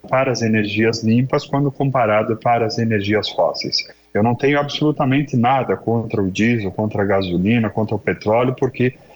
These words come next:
tenho inclusive dito que nós vamos usar diesel, gasolina por muitas décadas ainda, pela necessidade energética que o mundo tem.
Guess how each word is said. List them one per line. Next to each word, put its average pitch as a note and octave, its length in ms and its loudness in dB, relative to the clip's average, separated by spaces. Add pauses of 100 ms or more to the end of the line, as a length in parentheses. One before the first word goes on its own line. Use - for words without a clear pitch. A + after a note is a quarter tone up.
(120)
tenho C#3 180 2
inclusive G#2+ 540 0
dito B2+ 420 -2
que A#2 160 -4
nós A#2+ 240 0
vamos C3 300 0
usar B2+ 460 0 (420)
diesel, G#2+ 580 2
gasolina A2 480 0
por D4 220 0
muitas D3+ 600 2
décadas G#2+ 520 0
ainda, G#2+ 320 2
pela E3 220 0
necessidade C#3+ 680 0
energética A2+ 680 0
que C3+ 80 -6
o D3 40 2
mundo A2 300 2
tem. E2 260 -2